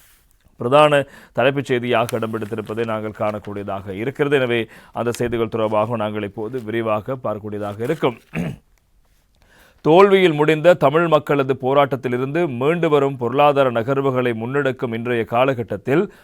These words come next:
ஹர்த்தால் உள்ளிட்ட போராட்டங்கள் அவசியமற்றதென சிவசேனை அமைப்பின் தலைவர் மரவன் புலவு சச்சிதானந்தம்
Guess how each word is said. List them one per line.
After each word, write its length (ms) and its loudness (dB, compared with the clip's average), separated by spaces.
ஹர்த்தால் 520 10
உள்ளிட்ட 400 0
போராட்டங்கள் 640 0
அவசியமற்றதென 1120 0
சிவசேனை 520 2
அமைப்பின் 400 -2
தலைவர் 480 2
மரவன் 400 0
புலவு 520 0
சச்சிதானந்தம் 540 -4